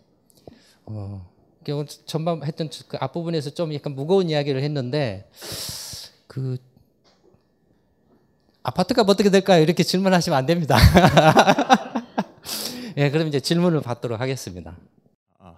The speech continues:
Speaker 2: 안녕하세요. 저, 어, 대학교에서 경제학을 공부하고 있는 학생이고요. 경제 소프트 되게 잘 듣고 있습니다. 제가 드릴 질문은 두 가지가 있는데요. 첫째는 이제,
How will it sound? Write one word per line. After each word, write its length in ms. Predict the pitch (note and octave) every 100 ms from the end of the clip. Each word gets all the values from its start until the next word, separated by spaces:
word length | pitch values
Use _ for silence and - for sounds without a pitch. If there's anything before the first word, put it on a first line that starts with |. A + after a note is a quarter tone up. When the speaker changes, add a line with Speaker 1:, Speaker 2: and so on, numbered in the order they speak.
| _ _
Speaker 2:
안녕하세요. 480 | - G2 G#2+ A#2 C#3
저, 120 | F#2+ G2
어, 380 | F#2+ F#2 F#2 - _ _ _
대학교에서 500 | - G#2 - A2+ G2+
경제학을 460 | - F#2+ G2+ A2 G#2
공부하고 380 | F#2 F2+ F#2 F#2
있는 140 | F2
학생이고요. 640 | F#2+ A#2+ F2 E2+ G2 D#2 - _
경제 240 | G2 A2
소프트 300 | B2 A#2 -
되게 160 | G#2+ G2
잘 180 | F2+ F2+
듣고 160 | -
있습니다. 440 | F2 F2 D#2+ - - _ _ _ _ _ _ - A#2+
제가 180 | B2 B2+
드릴 220 | B2+ C3
질문은 280 | C3+ C3 A2
두 140 | -
가지가 280 | A#2 C3 B2+
있는데요. 420 | G#2+ F2+ F#2+ F#2
첫째는 500 | - C#3+ C#3+ A#2+ F#2
이제, 200 | F2+ C#3